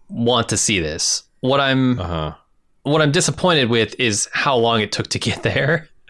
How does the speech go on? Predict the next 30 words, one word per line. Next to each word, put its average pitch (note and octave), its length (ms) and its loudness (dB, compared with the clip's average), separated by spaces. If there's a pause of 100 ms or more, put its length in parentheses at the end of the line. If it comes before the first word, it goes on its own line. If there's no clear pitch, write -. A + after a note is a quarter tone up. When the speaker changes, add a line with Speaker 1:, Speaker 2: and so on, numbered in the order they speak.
(320)
Speaker 1:
'cause D3 140 2
I C3+ 80 2
think E3+ 220 0
it's D#3+ 140 0
a D3 60 4
very A#2 380 2
interesting G#2+ 460 0
idea, F#2+ 680 0 (580)
and, D3 160 2
you C#3 80 2
know, F2 160 0
not A#2 280 0
one A2+ 160 4
that G2+ 80 0
hasn't G#2 280 -2
been F#2+ 100 0
explored F#2+ 340 -2
a F2 40 0
billion F2 400 -2
times E2 340 -4
in F2+ 80 -4
other E2+ 400 -6 (560)
s-, B2+ 140 -6
cinema E2+ 540 -4
and, E2+ 220 -6
and F2 180 -6
media. E2 380 -6
But, F#2 100 -2
like, F#2+ 280 -2 (580)
Speaker 2:
Yeah. G2+ 400 0